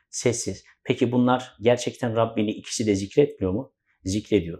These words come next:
Peki bizim buradaki ayrılığımız neden? Yani biz sanki farklı bir din yaşıyormuş gibi burada ne yazık ki hep biz birbirimize reddiye yapıyoruz. Yani, e, niçin birbirimizi reddediyoruz?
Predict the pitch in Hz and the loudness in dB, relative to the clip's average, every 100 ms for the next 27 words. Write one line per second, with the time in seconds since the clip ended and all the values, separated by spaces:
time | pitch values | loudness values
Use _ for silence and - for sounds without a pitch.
0 | _ 107 117 104 107 123 107 110 107 - | _ -6 -4 -2 -2 0 0 0 0 -2
1 | - 101 104 104 110 139 117 85 92 - | 0 0 2 2 2 0 0 -2 -4 -8
2 | _ _ _ - 107 104 117 - 127 120 | _ _ _ 0 2 2 0 -2 -4 -6
3 | - 104 104 - 120 117 113 131 113 101 | -4 -2 -2 -2 -2 -2 -2 -2 0 -2
4 | - 147 190 - 202 196 - - _ _ | -2 -4 -4 -2 2 2 0 -12 _ _
5 | - 147 160 127 160 156 165 - 95 160 | 2 4 4 4 4 2 -4 -8 -10 -10
6 | - _ 139 151 113 139 123 113 107 143 | -12 _ -6 -2 2 2 4 0 2 2
7 | 120 98 - 120 104 - 82 78 - - | 2 0 0 0 0 -2 -10 -10 -14 -14
8 | - 117 117 120 117 _ _ _ _ _ | 0 2 4 0 -4 _ _ _ _ _
9 | - 87 156 247 247 165 135 120 123 113 | -8 2 4 4 4 4 6 6 6 6
10 | 104 104 98 - 92 90 131 - - | 4 4 4 2 -2 -2 -4 -8 -16